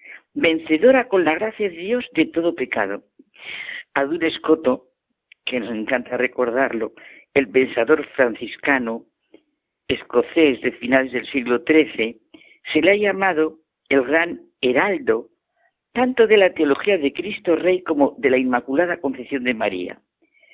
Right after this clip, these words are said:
Sus palabras, simples y al mismo tiempo con una lógica vital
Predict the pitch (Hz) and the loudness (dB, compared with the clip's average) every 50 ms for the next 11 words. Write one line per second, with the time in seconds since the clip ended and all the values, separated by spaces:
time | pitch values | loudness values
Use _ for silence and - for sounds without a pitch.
0 | - - - - - - - 160 160 - - 175 180 202 240 254 247 262 269 269 | -20 -20 -20 -20 -18 -6 -4 -4 -4 -2 0 0 0 0 0 -2 -2 -2 -4 -4
1 | - - _ _ _ _ _ _ _ _ _ _ _ _ _ - - - 196 208 | -6 -12 _ _ _ _ _ _ _ _ _ _ _ _ _ -12 -4 0 0 0
2 | 202 208 208 - 123 113 113 170 208 - - - _ _ _ _ _ _ _ - | 0 0 -2 0 0 2 2 0 -2 -6 -14 -18 _ _ _ _ _ _ _ -14
3 | - - _ 156 - 107 117 143 143 175 190 - - 185 180 - 156 160 170 156 | -14 -6 _ 0 2 2 2 0 -2 -6 -6 -2 -2 -2 -2 4 4 6 6 6
4 | - - 131 120 - - 127 123 123 156 214 240 247 220 190 175 170 175 175 - | 4 0 -4 -4 0 2 2 4 4 4 2 2 4 4 6 6 6 6 4 0
5 | 151 135 - - - 120 - - _ _ - 113 107 113 139 120 101 _ - 123 | -6 -6 -6 -6 -6 -6 -6 -8 _ _ -20 -14 -10 -10 -10 -10 -4 _ -2 0
6 | 117 110 104 98 95 87 | 0 -2 -4 -6 -10 -14